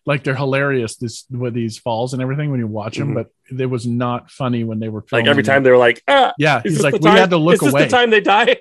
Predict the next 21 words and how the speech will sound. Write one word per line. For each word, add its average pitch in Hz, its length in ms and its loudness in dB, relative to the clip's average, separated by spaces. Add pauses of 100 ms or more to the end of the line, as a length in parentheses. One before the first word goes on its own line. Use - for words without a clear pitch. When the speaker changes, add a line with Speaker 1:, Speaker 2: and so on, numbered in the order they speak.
Speaker 2:
<laughs> - 160 -10
Speaker 1:
Uh-huh. 156 320 0 (120)
He's 151 120 2
like, - 120 2
"Every 170 300 2
single 175 260 -2
time 151 220 0
we 131 80 -2
looked 165 240 -2
away, 151 520 0
and 135 140 -2
when 147 80 0
it 143 60 -2
was 143 160 -2
over, 147 200 0
I 139 40 2
was 131 120 -2
like, 135 140 -4
'Is 143 80 -4
he 175 120 2
okay?'" 208 360 0